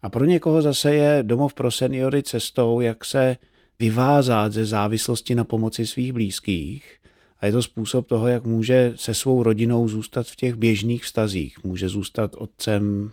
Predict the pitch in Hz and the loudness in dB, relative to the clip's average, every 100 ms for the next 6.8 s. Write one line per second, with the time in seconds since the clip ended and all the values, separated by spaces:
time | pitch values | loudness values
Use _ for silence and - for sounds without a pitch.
0 | - 92 95 - 107 101 101 98 98 92 | -8 -8 -8 -4 0 2 2 0 -2 -2
1 | 95 101 - 101 101 92 92 98 - - | -2 -2 -4 -4 -2 -2 -2 -4 -6 -2
2 | 107 101 104 101 95 _ - 107 104 104 | 0 2 0 -4 -4 _ -8 -4 -2 -2
3 | 123 110 95 92 95 147 _ _ _ - | 0 0 0 -2 -2 -4 _ _ _ -2
4 | 110 131 131 139 139 131 131 123 127 123 | 2 2 2 2 2 2 2 0 0 2
5 | 127 117 117 - 117 101 113 - 117 104 | 2 0 -2 -2 0 0 -2 -2 -2 0
6 | 107 92 92 90 - - - | 0 0 -4 -6 -10 -10 -10